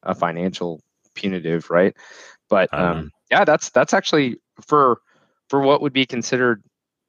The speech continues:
Speaker 1: not considered, it would be a white collar crime in the United States. That actually seems, uh, uh, appropriately severe.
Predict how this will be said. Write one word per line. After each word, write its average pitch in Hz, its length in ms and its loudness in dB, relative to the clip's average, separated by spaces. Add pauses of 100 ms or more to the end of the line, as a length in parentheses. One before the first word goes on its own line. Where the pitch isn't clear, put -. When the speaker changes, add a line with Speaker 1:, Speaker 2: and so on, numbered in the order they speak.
Speaker 1:
not 110 180 -2
considered, 87 440 -4
it 101 80 0
would 98 140 -6
be 87 140 -4
a 87 60 -4
white 95 320 0
collar 107 360 2
crime 101 300 0
in 98 80 -2
the 87 60 -4
United 95 380 0
States. 107 340 0
That 98 140 2
actually 104 360 0
seems, 101 540 -10
uh, 95 240 2 (240)
uh, 98 100 0 (240)
appropriately 107 800 -2
severe. 107 480 -6